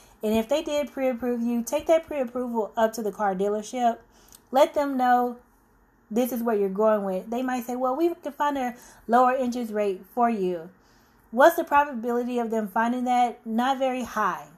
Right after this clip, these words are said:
'Cause what they'll do is run your credit through every single bank that they have, and that will increase the number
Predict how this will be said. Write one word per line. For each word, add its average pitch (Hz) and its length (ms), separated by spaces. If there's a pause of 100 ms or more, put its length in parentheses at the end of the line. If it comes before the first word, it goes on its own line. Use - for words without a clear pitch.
(1120)
'Cause 214 180
what 254 180
they'll 233 220
do 247 400 (180)
is 202 500 (140)
run 226 240
your 262 140
credit 240 480
through 202 260
every 233 280
single 233 320
bank 202 400 (380)
that 214 140
they 208 140
have, 202 580 (640)
and 208 180
that 240 240
will 202 540 (1120)
increase 247 460
the 226 160
number 202 600